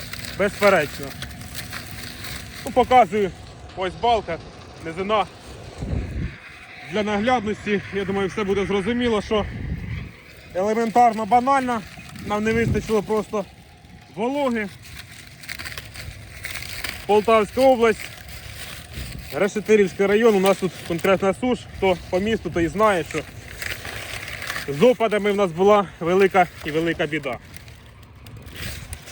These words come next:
Ось, ці качанчики тут запилені в нас, та воно й видно, що вона ще зеленувата. фау у нас триста, триста двадцять,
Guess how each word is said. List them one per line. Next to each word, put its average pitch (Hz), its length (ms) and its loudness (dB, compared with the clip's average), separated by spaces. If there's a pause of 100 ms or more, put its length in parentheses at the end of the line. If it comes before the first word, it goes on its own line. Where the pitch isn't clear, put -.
(1300)
Ось, - 220 -10
ці 208 100 2
качанчики 170 600 2
тут 151 360 -2
запилені 220 500 4
в 208 60 4
нас, 208 180 4 (280)
та 254 80 0
воно 247 160 6
й 214 40 10
видно, 202 260 6
що 165 160 0 (640)
вона 175 220 2
ще 170 200 0 (220)
зеленувата. 190 600 4 (480)
фау 220 380 8
у - 20 4
нас 202 240 4 (120)
триста, 214 340 6
триста 220 320 4
двадцять, 254 460 2